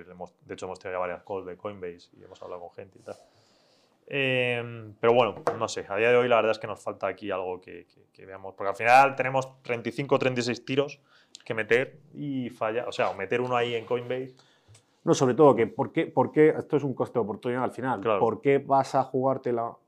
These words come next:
Speaker 2: con algo donde no tienes visibilidad cuando hay otros negocios que conoces que son a lo mejor quizá algo más sencillos, donde tienen, pues, di-, sus dinámicas, las controlamos, sabemos cómo va la intención de gasto,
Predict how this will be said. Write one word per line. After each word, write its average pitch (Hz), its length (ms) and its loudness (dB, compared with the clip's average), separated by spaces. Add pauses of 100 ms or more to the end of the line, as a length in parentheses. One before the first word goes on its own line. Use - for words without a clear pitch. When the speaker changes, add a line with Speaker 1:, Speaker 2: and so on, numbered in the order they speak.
Speaker 2:
con 113 180 -6
algo 120 200 0
donde 113 160 -4
no 117 100 -8
tienes 113 200 -6
visibilidad 110 460 -4
cuando 95 540 -6 (200)
hay 113 280 -4
otros 110 240 -4
negocios 110 420 -6
que 92 140 -16
conoces 104 440 -10 (440)
que 107 80 -14
son 110 160 -8
a 113 40 -4
lo 113 80 -6
mejor 104 220 -8
quizá 113 400 -2
algo 110 160 -8
más 110 120 -8
sencillos, 113 560 -6 (640)
donde 98 220 -10
tienen, 107 640 -10
pues, - 200 -12
di-, 104 220 -14
sus 107 180 -10
dinámicas, 120 560 0
las 104 160 -6
controlamos, 113 680 0
sabemos 110 380 -6
cómo 107 240 -10
va 110 120 0
la 110 100 -4
intención 101 320 -10
de 101 80 -10
gasto, 110 540 -6